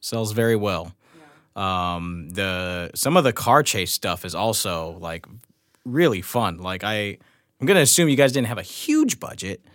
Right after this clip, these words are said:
Speaker 1: like, and it was, there was some, you know, homages to some great car, car movies, you know, like, with,
Speaker 2: Mm-hmm.
Speaker 1: with, with the, with the angles and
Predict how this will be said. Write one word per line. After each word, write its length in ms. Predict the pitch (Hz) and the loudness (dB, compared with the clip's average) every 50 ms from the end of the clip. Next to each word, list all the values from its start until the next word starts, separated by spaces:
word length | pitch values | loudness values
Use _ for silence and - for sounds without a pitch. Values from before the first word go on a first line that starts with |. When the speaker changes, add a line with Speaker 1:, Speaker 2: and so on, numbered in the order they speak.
| _ _ _ _ _ _ _ | _ _ _ _ _ _ _
Speaker 1:
like, 300 | - 117 107 104 101 78 | 0 2 2 2 2 2
and 160 | 110 107 110 | 0 0 2
it 60 | 110 110 | 2 2
was, 260 | 110 110 104 104 - | 0 0 -2 -4 -4
there 200 | 113 120 120 127 | -4 -2 -2 0
was 420 | 120 110 110 - - - - - _ _ _ _ _ - | 0 0 -2 -2 -2 -4 -6 -10 _ _ _ _ _ -8
some, 800 | - - - 135 120 110 107 104 104 101 101 98 101 98 90 - _ _ _ _ _ _ _ _ _ _ _ _ _ _ _ _ _ _ _ _ _ _ | -6 -2 0 2 2 2 2 0 -2 -4 -4 -6 -6 -8 -10 -12 _ _ _ _ _ _ _ _ _ _ _ _ _ _ _ _ _ _ _ _ _ _
you 160 | 139 135 123 | -2 0 2
know, 240 | 113 110 120 123 - | 2 2 0 0 -2
homages 640 | 127 117 110 110 113 117 135 143 131 113 107 95 - | -2 -2 0 2 2 4 4 4 2 0 -4 -6 -4
to 140 | - 113 | -4 -4
some 220 | - - 110 104 98 | -4 -4 -6 -6 -4
great 280 | 101 110 110 107 104 | -2 0 0 0 -2
car, 760 | - - 113 107 107 110 110 110 107 107 104 104 104 104 - - - 120 | -4 -2 -2 0 0 0 0 0 -2 -2 -4 -4 -6 -8 -10 -14 -14 -10
car 340 | - 120 110 110 110 110 107 | -6 -4 -2 0 0 -2 -2
movies, 480 | 98 87 87 - 82 71 78 - - | -4 -6 -10 -12 -14 -12 -10 -8 -6
you 100 | 104 92 | -4 -4
know, 220 | 90 90 87 95 98 | -4 -4 -4 -4 -6
like, 200 | 98 90 90 185 | -6 -4 -2 0
with, 180 | 196 - 92 - | 0 0 -2 -2
Speaker 2:
Mm-hmm. 80 | - | -4
Speaker 1:
with, 120 | 98 101 90 | -4 -6 -8
with 140 | 92 92 92 | -8 -12 -14
the, 80 | - - | -14 -14
with 160 | 98 95 92 | -14 -14 -12
the 160 | 90 87 87 | -10 -8 -6
angles 460 | 95 104 104 101 101 98 95 92 87 87 | -4 -4 -2 -4 -4 -6 -6 -8 -10 -12
and 240 | 82 87 87 98 | -12 -14 -14 -16